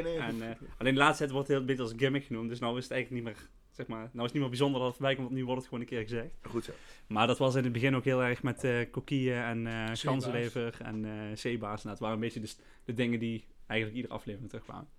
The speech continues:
Speaker 2: Ehm, ja, goed,
Speaker 3: En
Speaker 2: dus
Speaker 3: dat
Speaker 2: dat
Speaker 3: was totaal niet gepland,
Speaker 2: Nee,
Speaker 3: trouwens.
Speaker 2: nee,
Speaker 3: <laughs>
Speaker 2: nee. Op een gegeven moment dat iemand zei van, eh, "Oh, daar komt hij weer aan met zijn, eh, met zijn ganzen-, ganzenlever en dergelijke." Maar goed, ehm, en daarin werd dus ook, eh, op een gegeven moment pijnlijk duidelijk dat ik regelmatig zeg dat ik ontzettend veel van, eh,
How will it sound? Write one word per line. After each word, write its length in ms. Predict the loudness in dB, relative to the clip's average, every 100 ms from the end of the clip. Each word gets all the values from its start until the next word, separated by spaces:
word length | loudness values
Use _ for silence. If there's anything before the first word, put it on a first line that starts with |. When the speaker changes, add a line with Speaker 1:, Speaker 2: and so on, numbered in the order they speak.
| -18 -16 -16 -18 -8
Speaker 2:
Ehm, 440 | -4 0 0 0 -2 -8 -18 -20 -12 -6
ja, 120 | -2
goed, 220 | 0 0
Speaker 3:
En 60 | 0
Speaker 2:
dus 80 |
Speaker 3:
dat 20 | 2
Speaker 2:
dat 80 |
Speaker 3:
was 180 | 2 2
totaal 300 | -2 -4 -2
niet 120 | -4
gepland, 380 | -6 -8 -8 0
Speaker 2:
Nee, 180 | 4 6
Speaker 3:
trouwens. 300 | 6 8 8
Speaker 2:
nee, 80 | 6
Speaker 3:
<laughs> 40 | 4
Speaker 2:
nee. 80 | 2
Op 60 |
een 60 | 2 6
gegeven 160 | 6
moment 180 | 6 2
dat 160 | 0 -4 -4
iemand 300 | -2 -2 2
zei 240 | 2 2
van, 220 | 0 -4 -4
eh, 60 | -4 -6 -8 -16 -10
"Oh, 100 | -2 0
daar 60 |
komt 160 | 0 -2
hij 100 | -2
weer 100 | -2
aan 120 | -2
met 140 | -4
zijn, 240 | -6 -6 -6
eh, 60 | -8 -8 -8 -10 -8
met 180 | -4 -2
zijn 120 | 0
ganzen-, 420 | 0 0 -2 -4 0
ganzenlever 480 | 2 2 0 -2 -2
en 80 | -6
dergelijke." 320 | -8 -10 -8 -8 -10 -14 -2 8
Maar 100 | 10
goed, 260 | 10 8
ehm, 560 | 0 4 4 4 2 0 0
en 120 | 6
daarin 380 | 8 8 6 6
werd 180 | 4
dus 120 | 2 -2
ook, 220 | -4 -2
eh, 320 | -2 0 -2
op 160 | -2 -2
een 60 | 2
gegeven 200 | 2 2
moment 180 | -4
pijnlijk 320 | 0 0 0 0
duidelijk 320 | 0 0 -2
dat 120 | -4
ik 120 | -2
regelmatig 440 | 0 0 -2 -4 -6
zeg 160 | -6
dat 140 | -6 -10
ik 140 | -12
ontzettend 440 | -10 -6 -4 -4 -6
veel 240 | -6 -6
van, 220 | -6
eh, 60 | -8